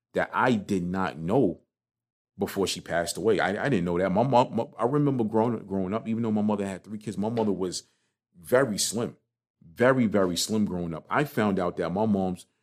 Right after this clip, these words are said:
was gonna be a model or whatever. Before she had my sister, my mother,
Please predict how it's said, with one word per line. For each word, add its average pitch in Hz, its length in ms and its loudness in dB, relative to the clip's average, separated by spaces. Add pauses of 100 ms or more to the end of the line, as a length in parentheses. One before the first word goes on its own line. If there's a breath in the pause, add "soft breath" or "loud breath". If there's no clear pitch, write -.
(320)
was 95 200 -2
gonna 92 220 0
be 90 160 -4
a 82 60 0
model 80 420 -4 (440)
or 95 120 2
whatever. 92 280 2
Before 95 360 0
she 135 180 0
had 110 180 0
my 92 120 -2
sister, - 340 -2
my 104 140 2
mother, 113 360 0